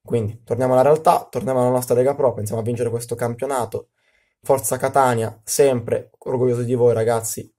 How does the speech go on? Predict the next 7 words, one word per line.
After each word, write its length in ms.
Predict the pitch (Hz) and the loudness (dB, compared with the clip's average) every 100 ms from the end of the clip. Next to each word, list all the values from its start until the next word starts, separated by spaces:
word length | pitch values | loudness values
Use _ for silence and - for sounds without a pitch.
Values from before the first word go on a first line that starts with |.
| _ | _
Forza 320 | - 214 127 | -2 -2 -4
co-, 160 | 127 123 | -6 -6
fo-, 280 | - 135 - | -4 -4 0
Forza 280 | 139 143 | -2 0
Catania, 500 | 120 123 139 143 143 | -4 0 2 2 0
continuiamo 460 | - 127 123 131 131 | -2 -6 -2 -2 -2
così 460 | 127 113 127 123 | -4 -4 -4 -6